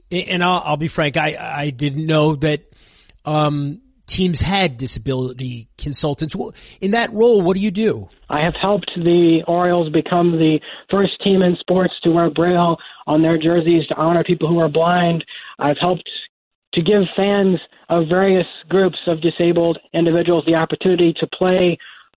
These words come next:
Speaker 2: with the Orioles players and coaches on the field at their home stadium of Camden Yards before two home games last season. Furthermore, I have helped ensure that the Orioles spring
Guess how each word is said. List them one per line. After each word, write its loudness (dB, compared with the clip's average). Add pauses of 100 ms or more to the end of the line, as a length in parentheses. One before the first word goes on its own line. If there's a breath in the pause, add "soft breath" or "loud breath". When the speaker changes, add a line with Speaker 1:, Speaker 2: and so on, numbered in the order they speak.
(140)
Speaker 2:
with 2
the 4
Orioles 2
players 2
and 0
coaches 0
on 0
the -4
field 2
at -2
their 2
home 0
stadium 2
of 2
Camden -2
Yards 2
before 0 (120)
two 4 (300 loud breath)
home 2
games 2
last 0
season. 2 (540 loud breath)
Furthermore, 2
I 0
have 0
helped -2 (160)
ensure 2
that 0
the 2 (120)
Orioles 2 (400 loud breath)
spring 0